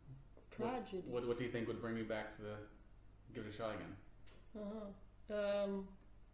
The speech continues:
Speaker 2: like a bet, or
Speaker 1: <laughs>
Speaker 2: yeah, if I lost a bet, or I don't know, or I just spent, like, "Ah, fuck it."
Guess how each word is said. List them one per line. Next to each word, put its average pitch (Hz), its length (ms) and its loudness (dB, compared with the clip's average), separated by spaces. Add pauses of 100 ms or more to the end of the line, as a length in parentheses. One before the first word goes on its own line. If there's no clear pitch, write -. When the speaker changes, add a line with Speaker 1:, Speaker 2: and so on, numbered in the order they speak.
(960)
Speaker 2:
like 185 240 4 (220)
a 185 100 0 (300)
bet, 175 340 2 (920)
or 190 80 0
Speaker 1:
<laughs> - 1600 -2
Speaker 2:
yeah, 196 160 -6
if 180 140 -4
I 202 80 4
lost 196 380 4
a 190 60 0
bet, 180 400 -2 (1000)
or 190 80 -4 (100)
I 262 100 2
don't 220 160 0
know, 185 200 -4 (1120)
or 196 120 4
I 190 80 6
just - 380 -2
spent, 180 280 -2
like, 170 240 -8
"Ah, 277 280 2 (200)
fuck 196 260 -6
it." 196 60 -10